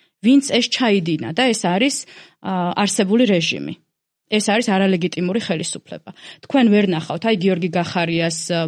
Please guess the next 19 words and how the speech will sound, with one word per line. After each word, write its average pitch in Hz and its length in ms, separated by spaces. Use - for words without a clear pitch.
ზვიად 180 340
ქორიძის 175 400
თავდასხმის 175 480
განცხადება 170 640
ნახეთ, 165 320
ანასტასია, 190 560
სადაც 254 320
თქვენ 220 160
ვერ 180 180
ნახავთ, 185 380
რომ 294 200
ის 208 180
საუბრობს, 214 640
ა, 185 200
ამაში 196 320
მონაწილე 196 360
პირების 185 340
შესახებ, - 440
ხო? 214 180